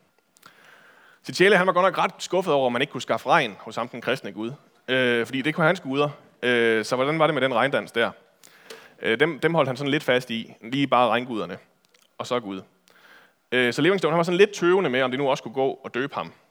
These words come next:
med den gudsforståelse. Men det gjorde han alligevel til sidst, og understregede også over for andre kristne i området, at Sechele, han var altså fuldgyldigt kristen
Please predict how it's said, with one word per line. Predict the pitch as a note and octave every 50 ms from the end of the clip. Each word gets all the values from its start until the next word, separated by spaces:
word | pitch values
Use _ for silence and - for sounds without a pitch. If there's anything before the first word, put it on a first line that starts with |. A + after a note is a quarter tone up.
| _ _ _ _ _
med | - A2+
den | G#2+ A#2+ A2+
gudsforståelse. | A2+ A#2+ A#2+ - A2 - A2 F2 E2 - - - - _ _ _ _ _ _ _ _ _ _ _ _ _ _ _ _ _ _
Men | - C3+
det | D#3 D#3+
gjorde | F#3 G#3 A#3
han | A3+ F#3
alligevel | C#3 D3+ F3+ F3+ D#3+
til | - C3
sidst, | - - G3 G#3 - - - - - _ _ _ -
og | B2+ C3 C3 B2+ - - C#3
understregede | F3+ A3 G#3 - C3 B2 A#2
også | G2+ D#3 F#3 - -
over | D#3 D#3 B2 G#2+
for | - A#2 A#2 A2+
andre | - - C3 D#3+ D#3+ C#3
kristne | - C#3+ D3 - -
i | G#2
området, | A2+ C3 C3+ B2 A#2+ F#2
at | - -
Sechele, | B2 - - D3 E3+ G3 F3+
han | D#3 D#3+ F3
var | D#3+
altså | A#2+ A2 A#2
fuldgyldigt | A2 - D3+ E3+ F3 E3 C3+ A#2+ G#2 G#2+ G2 - -
kristen | - - A#2 - - - -